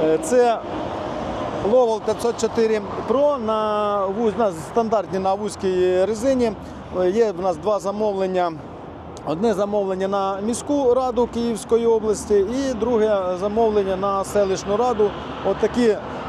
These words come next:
два трактори будуть працювати у, в комунальному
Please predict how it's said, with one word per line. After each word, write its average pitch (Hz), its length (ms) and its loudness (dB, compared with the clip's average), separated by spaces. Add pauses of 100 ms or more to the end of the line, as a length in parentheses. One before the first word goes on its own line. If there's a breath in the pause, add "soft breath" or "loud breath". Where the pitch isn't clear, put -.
(160)
два 226 240 2
трактори 226 600 0
будуть 220 320 2
працювати 214 840 2 (140)
у, - 20 4 (1080)
в 202 220 -2
комунальному 226 840 0